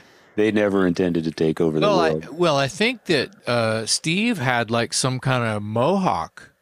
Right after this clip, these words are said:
Speaker 2: when he recorded the first album.
Speaker 1: Oh, I, I don't know about that. I'd love
Speaker 2: Look
Speaker 1: to
Speaker 2: it
Speaker 1: see
Speaker 2: up.
Speaker 1: pictures. I'd love to see pictures, 'cause he was adamantly opposed to anything that was, you know,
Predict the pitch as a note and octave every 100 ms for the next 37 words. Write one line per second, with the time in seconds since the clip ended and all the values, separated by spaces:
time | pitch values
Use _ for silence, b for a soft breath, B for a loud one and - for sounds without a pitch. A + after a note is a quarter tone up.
0 | _ - A#2 A2+ G#2 G2+ G#2+ - A#2+ G#2+
1 | G2 F#2+ - G#2+ - G#2 A2+ A#2+ F2 -
2 | _ _ _ - C#2+ C2+ B1 A#1+ A#1 A1+
3 | - - F2 E2 - - A2+ F2+ E2+ D2+
4 | D2+ D2+ D2 C#2+ D2 C#2 - D#2+ D2 C#2
5 | - _ _ _ _ _ - - - G2+
6 | F2+ F#2+ F2+ C3+ D3+ D3 D3+ G#2 E2+ -
7 | D#2 - b b b b b _ F#2 F2
8 | F2 E2+ - E2+ G2 F2+ E2+ D#2+ F2+ F2
9 | G#2 F#2 E2 - F#2+ F#2+ F2+ F#2 F#2 F2+
10 | - F#2 F2 E2+ - E2+ F#2 F2 E2+ -
11 | E2+ E2 E2 D#2+ D2 - - _ _ _
12 | _ - F2+ D#2+